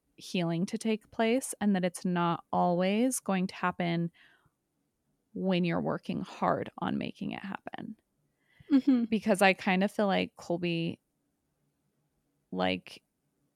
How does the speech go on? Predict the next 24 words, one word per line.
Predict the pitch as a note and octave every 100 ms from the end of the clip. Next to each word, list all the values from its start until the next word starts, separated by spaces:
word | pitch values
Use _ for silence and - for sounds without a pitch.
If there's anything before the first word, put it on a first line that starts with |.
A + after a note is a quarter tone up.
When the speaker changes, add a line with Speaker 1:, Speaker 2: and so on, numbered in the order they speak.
| _
Speaker 1:
worked | - F#3 F#3+ - -
really | G3 F#3+
hard, | F#3+ F#3 F3+ F3+
worked | F3+ F#3 -
really | G3 F#3+
hard, | F#3+ F3+ F3 E3+ E3+ E3 F3 - _ _ _ _ _ _ -
and | F#3+
then | F3+ F3 E3+ E3 - - _ _ _
has | - G#3 -
kind | - F#3 F3
of | F3 E3+
stopped | - - F3+ E3+ - -
for | - -
a |
minute. | F2+ E2+ E2 F2 F2 - - - - - - _ F#3
And | G3
then | F3+ E3+
Billy | E3+ F3+ E3+
got | E3 F3+ -
here, | - - - C#2 C#2 F#3+ - _ _ _ _ _
and | F#3
it's | F3 D#3+ -
just | D#3+ - -
like, | - - _ -